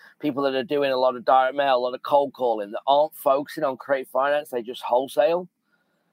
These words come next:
And you come in as their creative partner,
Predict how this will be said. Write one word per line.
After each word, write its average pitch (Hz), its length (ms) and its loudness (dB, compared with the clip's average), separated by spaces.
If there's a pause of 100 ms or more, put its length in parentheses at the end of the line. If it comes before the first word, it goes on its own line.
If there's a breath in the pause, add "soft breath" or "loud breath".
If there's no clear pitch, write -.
(280)
And 147 120 -2
you 175 260 0
come 175 280 0
in 175 180 0
as 160 140 -4
their 143 200 2
creative 135 680 -2
partner, 147 540 0